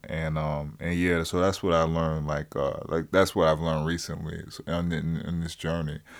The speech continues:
So yeah, so that was, uh, I think we're on twenty-seven now of Bossing Up. This is something that I have to do in my life. This is something that's very important to me, becoming financially empowered, building something,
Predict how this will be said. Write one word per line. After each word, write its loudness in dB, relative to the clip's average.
So 0
yeah, 10
so 8
that 12
was, 6
uh, 8
I -4
think -2
we're 4
on 4
twenty-seven 4
now 4
of -6
Bossing 4
Up. 0
This 0
is 0
something 2
that 2
I 4
have 2
to -20
do 2
in 2
my 2
life. 2
This -8
is -4
something -4
that's -4
very 2
important 0
to 0
me, 0
becoming 0
financially 0
empowered, 6
building 4
something, 2